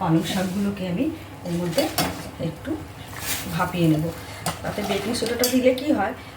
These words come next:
পালং শাকের যেই কালারটা সেটা একই রকম থাকবে, ডিসকালারটা হবে না।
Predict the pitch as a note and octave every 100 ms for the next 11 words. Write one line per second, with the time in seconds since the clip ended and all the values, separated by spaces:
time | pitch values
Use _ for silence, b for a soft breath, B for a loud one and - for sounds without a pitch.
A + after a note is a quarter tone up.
0 | - F#3 G#3 B3 A#3+ B3 B3 G#3+ B3 F#3+
1 | F#3+ G#3+ - A#3 - - E3 A3+ D#4 -
2 | F3 G3 E3+ D#3+ E3+ D#3 D#3 D#3 C#3 -
3 | - - G#3 - - F3+ E3+ D#4 D#4 E3
4 | D3+ C3